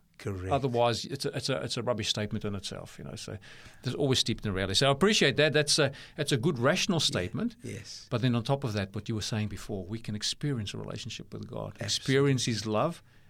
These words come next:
Speaker 2: And although we can't see the wind, we can see the effects of the wind. And you cannot argue against a changed life, can
Speaker 1: No,
Speaker 2: you?
Speaker 1: you cannot.
Speaker 2: And
Speaker 1: You
Speaker 2: some
Speaker 1: cannot.
Speaker 2: people's lives are changed and they don't even know it's Christ working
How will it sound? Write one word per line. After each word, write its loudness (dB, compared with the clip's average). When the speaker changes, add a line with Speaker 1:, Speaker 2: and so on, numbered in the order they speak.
Speaker 2:
And 2
although 4
we 4
can't 6
see 6
the 6
wind, 2
we 0
can -2
see 2
the 0
effects 0
of -4
the 0
wind. -2
And 0
you -2
cannot -2
argue 2
against 0
a -20
changed -4
life, -6
can -6
Speaker 1:
No, -2
Speaker 2:
you? 0
Speaker 1:
you -6
cannot. -6
Speaker 2:
And 0
Speaker 1:
You 4
Speaker 2:
some 6
Speaker 1:
cannot. 2
Speaker 2:
people's 4
lives 4
are 4
changed 4
and 4
they 6
don't 4
even 2
know 4
it's 0
Christ 0
working 0